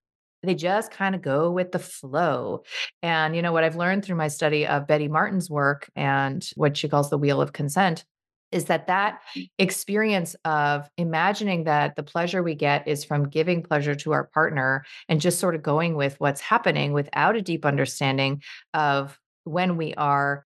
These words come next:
giving, you know, when we are taking, when we are allowing, and when we are receiving, you know, these four quadrants, means that you imagine that both of you are having a good time and nobody's getting what they want.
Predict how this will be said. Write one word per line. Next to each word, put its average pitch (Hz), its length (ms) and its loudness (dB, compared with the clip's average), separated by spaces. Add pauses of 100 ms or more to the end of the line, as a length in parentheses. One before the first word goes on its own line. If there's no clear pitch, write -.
giving, 190 560 0 (580)
you 185 120 0
know, 165 260 2
when 151 320 2
we 147 220 -2
are 139 200 4
taking, 214 680 -2 (260)
when 170 160 0
we 156 140 0
are 147 120 2
allowing, 147 540 0
and 160 80 -4
when 151 120 0
we 160 120 0
are 139 80 2
receiving, 147 640 0 (480)
you 160 80 -4
know, 147 140 2
these 147 240 0
four 156 160 0
quadrants, 147 640 -2 (400)
means 220 380 -2
that 165 280 0 (260)
you 190 280 0
imagine 180 680 0 (100)
that 151 440 0 (180)
both 190 220 2
of 170 80 -4
you 160 140 0
are 151 80 4
having 160 280 0
a 151 80 -2
good 151 160 0
time 165 280 2
and 143 260 -2
nobody's 160 460 0
getting 135 240 0
what 127 140 2
they 123 100 2
want. 110 400 -2